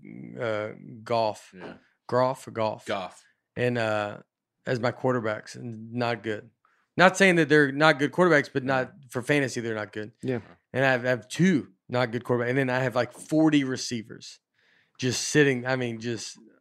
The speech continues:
Speaker 1: nonstop. St-, I think it's too many people. I don't. It is, like, as far as you're starting. I mean, two quarterbacks, two running backs, receivers. Then you have the wide receiver, the
Speaker 2: Yeah,
Speaker 1: one that you can,
Speaker 2: flex.
Speaker 1: the flex.
Speaker 2: Yeah.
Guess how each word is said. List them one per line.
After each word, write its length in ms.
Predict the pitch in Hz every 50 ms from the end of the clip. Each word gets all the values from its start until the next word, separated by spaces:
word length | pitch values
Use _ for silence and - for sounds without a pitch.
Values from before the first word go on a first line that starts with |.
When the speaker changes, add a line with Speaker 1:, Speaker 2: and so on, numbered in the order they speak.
| 160
Speaker 1:
nonstop. 680 | 139 131 131 127 135 131 117 - - 120 110 104 107 - _ _ _ _ _ _ _ _ _
St-, 240 | - - - - -
I 80 | 175
think 160 | 170 170 208 196
it's 120 | 165 -
too 120 | - 180
many 180 | 170 160 139 123
people. 320 | 123 - 127 123 117 110
I 100 | 110 120
don't. 280 | 135 135 127 - - - _ _ - - - - -
It 140 | 151 147 143
is, 400 | 151 151 147 131 120 113 - - _ _ _ _ _ _ - - -
like, 240 | 165 185 185 151 180
as 100 | 170 -
far 200 | - 208 202 190
as 100 | 175 147
you're 120 | 139 143
starting. 420 | 131 - - 156 151 156 147 131 117
I 40 | 113
mean, 140 | 113 113
two 200 | 110 - 175 180
quarterbacks, 720 | - - 156 156 147 143 127 135 131 123 123 120 - - - _ _ _ _ _ _ _ _ _ _
two 200 | - - 190 185
running 280 | 165 165 160 156 156 143
backs, 520 | 135 143 135 131 127 123 - - - - - - - - _ _ _ _ _ _ - - - - - 170
receivers. 640 | 185 139 123 - - 190 196 185 165 175 175 160 147
Then 140 | 147 170 175
you 100 | 170 165
have 100 | 165 147
the 160 | 135 147 139
wide 240 | 135 135 143 147 156
receiver, 600 | 151 147 - - 156 147 139 147 143 127 120 _ _ _ - -
the 180 | - 151 135 135
Speaker 2:
Yeah, 60 | 123
Speaker 1:
one 200 | 135 143 147 139
that 80 | 139 135
you 60 | 117
can, 260 | 101 104 107 131 139
Speaker 2:
flex. 80 | 127 123
Speaker 1:
the 80 | 135 120
flex. 500 | - - 151 151 147 143 - - - 95
Speaker 2:
Yeah. 180 | 92 90 87